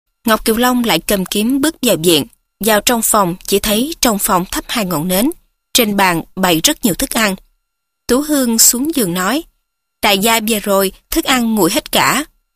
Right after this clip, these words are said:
Ngọc Kiều Long nhẹ nhàng nói: "Không hề gì." Nàng ngồi xuống giường nghỉ ngơi, thanh bảo kiếm đặt trên người,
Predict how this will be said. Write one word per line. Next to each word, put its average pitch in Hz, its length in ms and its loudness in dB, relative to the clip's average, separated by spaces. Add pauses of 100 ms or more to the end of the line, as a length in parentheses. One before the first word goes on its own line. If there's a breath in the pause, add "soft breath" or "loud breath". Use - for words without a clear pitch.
(480)
Ngọc 233 220 -2
Kiều 240 100 2
Long 262 280 0
nhẹ 202 160 0
nhàng 185 260 -4
nói: 208 280 -2 (420)
"Không 196 240 -2
hề 185 200 -4
gì." 180 300 -2 (1600)
Nàng 240 260 2
ngồi 226 160 2
xuống 262 300 2
giường 220 260 4
nghỉ 175 160 2
ngơi, 247 300 2 (280 loud breath)
thanh 233 200 0
bảo 185 120 2
kiếm 262 320 0
đặt 247 220 -2
trên 226 160 2
người, 196 320 2